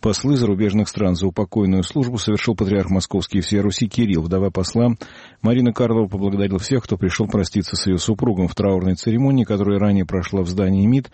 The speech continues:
принял участие президент России Владимир Путин. Как передал корреспондент Интерфакса, имя Карлова в четверг было выбито на мемориальной доске, установленной в вестибюле министерства в память о дипломатах, погибших при исполнении служебного долга.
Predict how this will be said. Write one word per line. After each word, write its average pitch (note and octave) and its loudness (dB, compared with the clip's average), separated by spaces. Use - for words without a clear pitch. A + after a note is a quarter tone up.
принял C#3 2
участие A2+ 0
президент G#2 0
России G#2+ 0
Владимир G#2 2
Путин. E2 -2
Как F#2 -4
передал G2 0
корреспондент G2+ 0
Интерфакса, A2+ 0
имя A#2 2
Карлова A2 0
в F2 -6
четверг G#2+ -4
было B2+ 2
выбито G2+ 0
на G2 4
мемориальной F#2+ 2
доске, F#2+ -2
установленной D3+ 2
в - 0
вестибюле A#2 2
министерства G2+ 0
в - -12
память A2 2
о - -2
дипломатах, G#2 0
погибших G2 -2
при G2 0
исполнении G2+ 2
служебного F#2+ 0
долга. F2+ 0